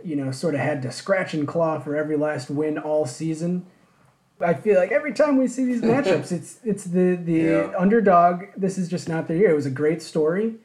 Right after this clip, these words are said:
Speaker 1: that they were, you know, able to squeak their way in, and, and they've, you know, mitigated, uh, Ryan Tannehill's injury as,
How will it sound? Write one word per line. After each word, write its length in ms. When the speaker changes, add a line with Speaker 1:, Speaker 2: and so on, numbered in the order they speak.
Speaker 1:
that 240
they 140
were, 360
you 120
know, 160
able 220
to 80
squeak 380
their 160
way 260
in, 140
and, 400
and 220
they've, 220
you 220
know, 80
mitigated, 680
uh, 220
Ryan 260
Tannehill's 460
injury 360
as, 300